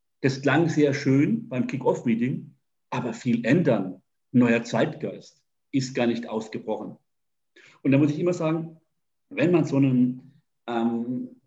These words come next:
ähm, sein Führungsverhalten als agil proklamiert, dann muss man auch,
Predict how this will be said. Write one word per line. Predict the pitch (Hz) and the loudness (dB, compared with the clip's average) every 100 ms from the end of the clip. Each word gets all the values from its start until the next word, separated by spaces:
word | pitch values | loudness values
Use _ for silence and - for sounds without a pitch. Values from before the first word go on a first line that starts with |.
| _ | _
ähm, | 113 113 120 | -10 -10 -6
sein | 127 | -4
Führungsverhalten | 123 143 143 - 131 127 127 127 123 120 | -2 0 0 -2 -4 -2 0 2 2 0
als | - 117 123 - - | -10 -12 -12 -16 -10
agil | 120 117 147 160 135 | -6 -4 -4 -2 -4
proklamiert, | 135 - 120 135 151 - - _ _ _ _ _ | -6 -4 0 2 0 -4 -10 _ _ _ _ _
dann | 107 110 | -2 2
muss | 143 - | 2 0
man | 139 | -2
auch, | 135 123 131 - | -2 -2 -4 -8